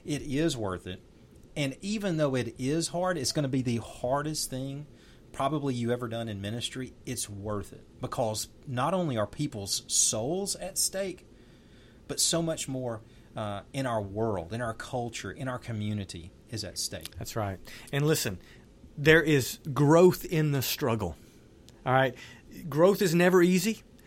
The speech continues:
Speaker 2: Growth is never fun. There is growth in the struggle. So continue to struggle. Continue to fight. Hang in there. Look, here's what we're, we wanna tell you today.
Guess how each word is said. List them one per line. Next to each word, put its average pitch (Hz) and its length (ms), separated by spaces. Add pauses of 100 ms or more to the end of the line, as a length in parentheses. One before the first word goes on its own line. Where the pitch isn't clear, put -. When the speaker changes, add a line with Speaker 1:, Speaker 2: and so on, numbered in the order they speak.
(140)
Speaker 2:
Growth 147 240
is 147 140
never 165 180
fun. 170 380
There 143 180
is 117 120
growth 156 440
in 160 200
the 143 80
struggle. 117 340
So 127 180
continue 196 600
to 143 100
struggle. 110 360
Continue 175 440
to 175 100
fight. 135 460 (380)
Hang 214 260
in 214 120
there. 135 180 (200)
Look, 202 300 (440)
here's 208 280
what 233 180
we're, 180 180
we 180 240 (100)
wanna 180 340
tell 175 260
you 160 140
today. 120 520